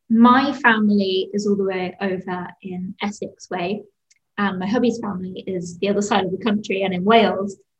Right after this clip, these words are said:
So we looked at everything between Essex and Oxfordshire, literally every single venue between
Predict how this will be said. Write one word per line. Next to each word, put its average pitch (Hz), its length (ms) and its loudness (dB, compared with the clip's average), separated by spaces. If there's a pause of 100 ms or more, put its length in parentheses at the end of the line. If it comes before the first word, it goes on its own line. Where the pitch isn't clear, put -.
(100)
So 202 540 4
we 233 280 8
looked - 400 2
at 202 180 0 (220)
everything 202 640 -4
between 196 720 -2 (340)
Essex 214 380 -2 (260)
and 208 140 0
Oxfordshire, - 720 -6 (300)
literally 226 420 2
every 208 300 2
single 196 340 -2
venue 190 440 -6
between 190 600 -10